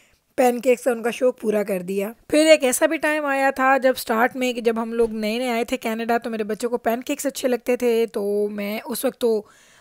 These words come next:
अ, फाइनेंशियल जो हमारे हालात थे वो भी इस, इस चीज़ की इजाज़त नहीं देते कि रोज़, रोज़ बच्चों को ख़रीद के दो और खाएं। लेकिन फिर हम क्या करते थे कि वीकेंड्स पे इनको हम लेके जाते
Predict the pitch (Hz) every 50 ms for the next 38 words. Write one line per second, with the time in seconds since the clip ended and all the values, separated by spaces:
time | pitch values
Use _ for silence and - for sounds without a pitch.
0 | _ _ - 214 214 214 208 - 226 220 214 226 233 247 262 - - 285 285 277
1 | 277 269 233 226 220 247 247 247 240 226 226 233 247 254 247 240 254 - - 220
2 | - _ - 302 233 254 233 226 220 220 254 254 - 294 254 220 226 220 262 277
3 | 277 277 - - 370 233 302 339 285 349 440 381 302 269 - - 285 262 - -
4 | 269 220 240 226 233 254 - 247 240 240 233 226 254 214 233 226 220 226 226 240
5 | 247 247 240 240 233 226 220 226 214 - 262 247 233 - - 220 214 226 - -
6 | - 220 214 220 220 226 - 226 226 208 208 220 240 247 - 311 294 320 311 302
7 | 277 302 294 294 294 277 - - 254 247 277 233 269 240 240 277 277 - 320 320
8 | 285 - - 262 247 240 233 226 220 214 202 190 214 220 214 196 190 185 - 214